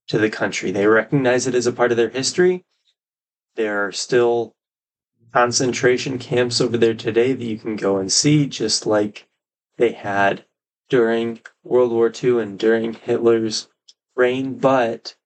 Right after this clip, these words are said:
at the same time, they've said, "Hey, we're not gonna glorify what happened." So I do have really complex thoughts on it, and I don't even know if I have my thoughts fully together on it. It's a topic that I do wanna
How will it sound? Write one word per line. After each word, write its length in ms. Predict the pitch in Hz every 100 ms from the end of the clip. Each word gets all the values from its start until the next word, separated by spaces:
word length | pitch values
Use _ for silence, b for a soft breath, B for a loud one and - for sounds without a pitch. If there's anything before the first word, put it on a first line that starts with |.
| _
at 120 | -
the 80 | 117
same 300 | 110 123 117
time, 400 | - 123 123 110
they've 220 | 107 104
said, 200 | - 98
"Hey, 480 | - 117 107 101 92 _ _ _ _ -
we're 100 | 113
not 300 | 107 104 -
gonna 440 | 110 104 98 92 - _ _ -
glorify 840 | 113 110 104 101 113 98 95 98 - _ _ _ _ _ _ _
what 220 | 156 -
happened." 640 | - - 101 104 90 - - _ _ _ -
So 480 | - 143 139 131 - _ _ _ _ _ _ _ _ _
I 100 | 160
do 200 | 160 180
have 280 | 143 151 127
really 320 | 151 147 135
complex 640 | - 131 127 131 123 -
thoughts 340 | - 123 - 123
on 160 | 117
it, 160 | 123 123
and 100 | 127
I 60 |
don't 180 | 143 147
even 180 | 143 131
know 180 | 131 123
if 100 | 113
I 80 | 110
have 160 | 113
my 160 | 113 110
thoughts 300 | 120 117 -
fully 260 | 123 117
together 420 | 110 - 117 110 101
on 200 | 95 95
it. 180 | - _ _ _
It's 180 | - 131
a 60 | 117
topic 460 | - 117 113 120
that 120 | 117 110
I 140 | 107
do 200 | 117 131
wanna 440 | 117 113 107 104